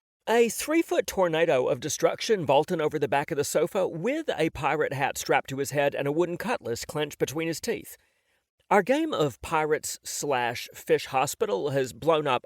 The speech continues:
all over the living room, the corpses of our enemies, and the mates we couldn't save on the operating table strewn wall to wall.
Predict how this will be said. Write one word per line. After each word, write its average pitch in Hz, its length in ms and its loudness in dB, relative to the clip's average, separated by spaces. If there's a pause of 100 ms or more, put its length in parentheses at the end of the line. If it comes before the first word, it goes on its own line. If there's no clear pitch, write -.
all 190 500 6
over 131 200 0
the 123 100 -2
living 123 280 -2
room, 110 320 -8 (380)
the 208 140 6
corpses 233 560 -2
of 160 220 2
our 135 180 4
enemies, 185 580 0 (140)
and 277 220 4
the 220 120 4
mates 156 360 0
we 156 100 2
couldn't 139 280 -6
save - 440 -4
on 147 140 0
the 127 80 -2
operating 123 500 2
table 120 340 -2
strewn 123 680 -4
wall 143 260 4
to 127 140 -6
wall. - 400 -6